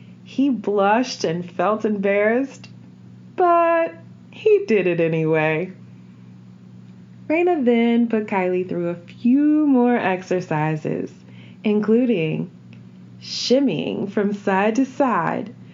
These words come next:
to make sure the breast firmly stayed in place. Kylie felt like a fool and wanted to crawl under a rock,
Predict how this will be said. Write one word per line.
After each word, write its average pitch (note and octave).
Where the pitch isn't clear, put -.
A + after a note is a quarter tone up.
to -
make C#4
sure D#4
the D4+
breast D4
firmly D#4
stayed A#3+
in B3+
place. B3+
Kylie B3
felt G3+
like F3+
a G3
fool -
and G3+
wanted G#3
to F#3
crawl E3+
under D#3+
a D#3
rock, F3